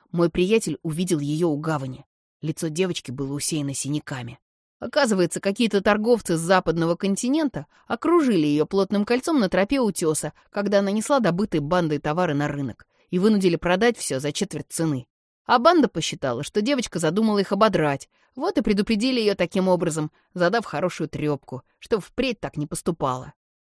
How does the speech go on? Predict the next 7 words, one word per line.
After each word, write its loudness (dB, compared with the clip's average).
Так -16
вот, -2
она 0
всегда 2
дружила 2
с -8
нами. -10